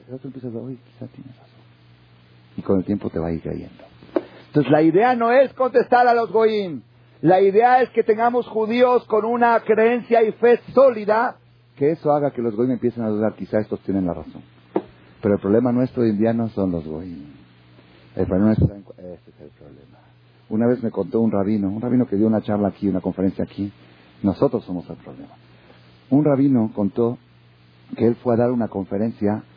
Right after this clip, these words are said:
ante cinco mil soldados del ejército israelí. Hubo un tiempo que dejaban entrar, hoy en día ya le prohibieron, desde la revolución, este, la,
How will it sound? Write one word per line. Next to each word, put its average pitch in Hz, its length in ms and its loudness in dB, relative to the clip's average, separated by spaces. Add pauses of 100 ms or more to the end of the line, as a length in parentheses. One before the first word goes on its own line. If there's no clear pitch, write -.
(220)
ante 95 200 -4
cinco 101 340 0
mil 127 240 2
soldados 110 460 0
del 95 120 -2
ejército 101 380 -4
israelí. 87 500 -2 (380)
Hubo 127 140 2
un 120 80 2
tiempo 120 300 0
que 110 80 0
dejaban 104 400 0
entrar, 95 240 -2
hoy 104 120 0
en 104 80 0
día 104 120 2
ya 95 140 0
le 92 100 0
prohibieron, 85 500 -2 (440)
desde 90 180 -2
la 92 100 2
revolución, 90 680 0 (720)
este, 87 760 -2
la, 90 180 -2